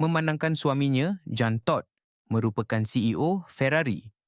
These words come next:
jenama yang sinonim dengan Joe Low yang menghadiahkan dua Ferrari kepada Kim Kardashian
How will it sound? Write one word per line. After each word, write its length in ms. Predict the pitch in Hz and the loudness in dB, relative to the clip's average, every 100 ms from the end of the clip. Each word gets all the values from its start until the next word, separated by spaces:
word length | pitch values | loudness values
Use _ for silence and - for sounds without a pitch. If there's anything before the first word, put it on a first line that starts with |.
| _ | _
jenama 480 | - 113 107 110 135 | -4 0 0 0 0
yang 240 | 127 117 | 2 0
sinonim 560 | 113 143 165 180 151 139 | 0 0 0 0 0 0
dengan 320 | 131 127 127 | 0 0 0
Joe 300 | 110 117 117 | 2 2 2
Low 320 | 117 147 104 98 _ _ _ - | 2 2 0 -4 _ _ _ -2
yang 240 | 139 143 | 0 2
menghadiahkan 720 | 131 127 127 139 - 160 123 | 0 0 0 -2 0 0 2
dua 160 | 117 113 | 2 0
Ferrari 540 | 107 113 113 120 185 | 0 0 0 -2 -4
kepada 340 | - 117 117 113 | -4 -2 -2 -2
Kim 320 | - 175 190 | 0 0 0
Kardashian 640 | 127 120 110 - 143 202 | -2 -2 -2 0 0 -2